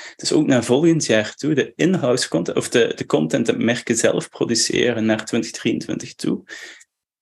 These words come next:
is terug een heel stuk groter dan dit jaar.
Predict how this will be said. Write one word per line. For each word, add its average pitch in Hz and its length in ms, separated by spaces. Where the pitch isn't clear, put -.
is - 480
terug - 420
een 131 100
heel 131 300
stuk 127 320
groter 127 680
dan 117 480
dit 117 220
jaar. 104 420